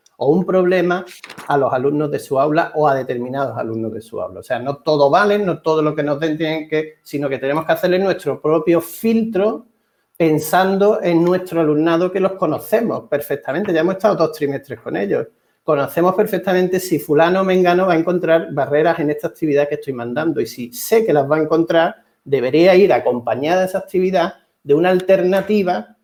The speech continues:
para que fulano y mengano pueda hacerla. Entonces, colaboración docente, pero filtro de cada docente cuando envía la tarea.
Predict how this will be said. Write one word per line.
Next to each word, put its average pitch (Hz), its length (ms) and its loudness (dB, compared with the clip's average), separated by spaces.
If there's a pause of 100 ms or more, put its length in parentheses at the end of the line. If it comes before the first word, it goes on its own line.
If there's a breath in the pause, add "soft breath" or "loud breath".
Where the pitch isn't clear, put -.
(100)
para 143 220 0
que 143 80 -4
fulano 131 400 -2
y 139 40 -2
mengano 151 440 -2
pueda 120 160 -6
hacerla. - 500 -20 (360)
Entonces, 143 540 -6 (640 soft breath)
colaboración 151 640 2
docente, 170 460 0
pero 156 300 -4
filtro 147 540 -4
de 143 160 2
cada 139 200 2
docente 139 580 -4
cuando 120 260 -6
envía 113 300 -6
la 104 100 -10
tarea. - 320 -18